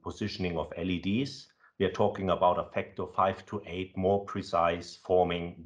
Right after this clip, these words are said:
than in vacuum forming. There's no need of a pre or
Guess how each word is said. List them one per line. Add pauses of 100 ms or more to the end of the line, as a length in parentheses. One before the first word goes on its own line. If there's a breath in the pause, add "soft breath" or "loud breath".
than
in
vacuum
forming. (640 soft breath)
There's
no
need
of
a (240)
pre
or